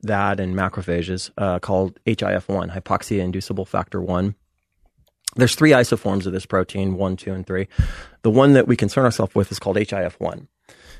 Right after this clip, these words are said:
And the way H I F one works is, um, it's, it's neither bad nor good. It's essential. Uh, the issue has to do with the excess accumulation of it within cells, particularly during sleep,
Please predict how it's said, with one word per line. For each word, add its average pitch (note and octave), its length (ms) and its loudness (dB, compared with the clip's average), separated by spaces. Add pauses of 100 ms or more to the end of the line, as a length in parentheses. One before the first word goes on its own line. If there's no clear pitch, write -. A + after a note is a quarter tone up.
(160)
And A2 280 6
the A2 40 4
way C3 180 6
H C3+ 140 4
I A#2 100 6
F A2+ 160 2
one A#2 220 6
works G2 360 4
is, G2+ 280 4
um, F#2+ 420 2 (640)
it's, - 560 0 (380)
it's - 140 -4
neither C3+ 220 6
bad A2+ 200 2
nor A#2 140 4
good. F2 260 -2 (380)
It's G2+ 180 -6
essential. G2+ 540 -2 (480)
Uh, G2+ 160 2
the G#2+ 160 4
issue B2+ 200 2
has A2 240 2
to G#2+ 80 -2
do G#2 260 0
with G2 320 0
the F#2+ 180 -4 (160)
excess - 400 -2
accumulation G2+ 680 -6
of F2 120 -6
it - 100 -6
within F#2 240 -4
cells, - 560 -4
particularly C#3 1000 2
during G2+ 260 0
sleep, - 500 -6